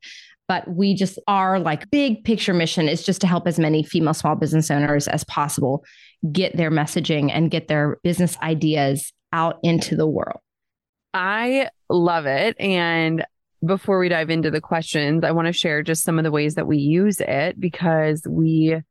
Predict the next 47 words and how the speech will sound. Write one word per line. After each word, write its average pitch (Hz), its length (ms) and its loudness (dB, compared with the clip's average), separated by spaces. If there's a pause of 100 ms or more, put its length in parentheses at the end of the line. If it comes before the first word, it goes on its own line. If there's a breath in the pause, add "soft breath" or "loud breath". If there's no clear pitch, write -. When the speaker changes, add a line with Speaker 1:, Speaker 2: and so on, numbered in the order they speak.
(160)
Speaker 2:
use 196 560 2 (120)
Social 180 400 0
Squares 156 640 -2 (200)
literally 220 580 2
every 160 280 0
day. 147 420 0 (200)
We 196 120 -2
use 190 300 2
it 180 340 2
on 170 160 0
our 170 100 2
website 170 540 -2
for 156 100 -4
imagery. 156 440 2
We 160 140 2
use 170 140 0
it 165 80 0
on 160 120 0
our 160 100 0
sales 170 380 -2
pages. 160 480 -2
We 165 100 2
use 160 240 0
it 165 200 2
in 160 120 0
our 156 140 0
P - 200 -2
D 151 100 2
F 160 120 -4
downloads. 220 720 0
We 190 80 2
use 196 200 0
it 233 100 2
on 240 140 2
our 262 160 2
Goal 220 360 0
Digger 185 320 0
channel. 151 480 0
We 156 100 2
use 156 240 2
it 190 160 2
in 190 160 0
our 208 160 0
Speaker 1:
<laughs> - 20 2
Speaker 2:
ads. 233 560 -2
We 208 120 0
use, 254 320 2